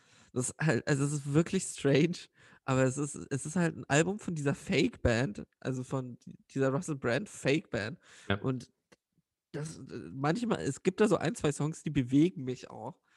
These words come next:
Speaker 1: Und das ist einfach, ja, es ist mega. <laughs> Ist so, ja, den habe ich auch schon lange nicht, nicht mehr gesehen, aber meine größte Panik ist, ihn wieder anzugucken, weil ich habe, ich glaub, der ist nicht gut gealtert. Also da sind so ein paar
Speaker 2: Ja,
Speaker 1: Jokes
Speaker 2: kann, kann
Speaker 1: dabei,
Speaker 2: gut sein, ne?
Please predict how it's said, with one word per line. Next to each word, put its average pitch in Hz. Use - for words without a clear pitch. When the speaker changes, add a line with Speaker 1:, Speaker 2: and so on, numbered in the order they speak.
Speaker 1:
Und 131
das 135
ist -
einfach, 156
ja, 160
es 135
ist -
mega. 143
<laughs> -
Ist 143
so, 139
ja, 147
den 135
habe 156
ich 139
auch 160
schon 156
lange 143
nicht, 135
nicht 135
mehr 131
gesehen, 135
aber 135
meine 175
größte 156
Panik 165
ist, 151
ihn 139
wieder 143
anzugucken, 156
weil 139
ich 135
habe, 139
ich -
glaub, 143
der 117
ist 143
nicht 143
gut 147
gealtert. 135
Also 131
da 143
sind 165
so 147
ein 151
paar 160
Speaker 2:
Ja, 117
Speaker 1:
Jokes 175
Speaker 2:
kann, 135
kann 185
Speaker 1:
dabei, 180
Speaker 2:
gut 190
sein, 117
ne? 104